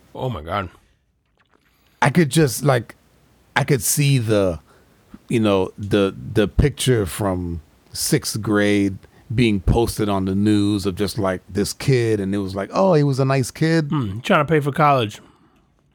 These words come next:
Speaker 2: Right, and it's just like, you know, when you go out and you do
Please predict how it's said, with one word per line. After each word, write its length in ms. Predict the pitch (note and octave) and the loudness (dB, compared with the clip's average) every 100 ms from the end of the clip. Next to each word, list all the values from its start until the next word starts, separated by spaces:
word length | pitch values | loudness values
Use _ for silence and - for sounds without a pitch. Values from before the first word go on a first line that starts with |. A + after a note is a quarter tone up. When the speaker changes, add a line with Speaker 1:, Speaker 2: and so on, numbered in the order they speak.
| _ | _
Speaker 2:
Right, 280 | - F3 D#3+ | 0 2 2
and 100 | A#2 | 0
it's 160 | A#2 C3 | -4 -2
just 180 | D3 D#3 | -2 0
like, 300 | D3 B2+ - _ _ _ _ | 0 0 -6 _ _ _ _
you 100 | D3+ | -6
know, 300 | D3 A#2+ A#2 _ _ _ _ _ _ _ _ _ _ _ _ _ _ _ | -2 -2 -4 _ _ _ _ _ _ _ _ _ _ _ _ _ _ _
when 380 | C3+ C3 C#3+ D3 | -4 0 0 2
you 160 | F3+ G3+ | 2 2
go 260 | A3 F3 | 2 2
out 160 | D#3+ D3 | 2 2
and 140 | C3 | 0
you 180 | B2+ C#3 | 0 -2
do 680 | A#2+ A#2 C3+ C3+ B2+ A2+ | 0 -2 0 0 -2 -6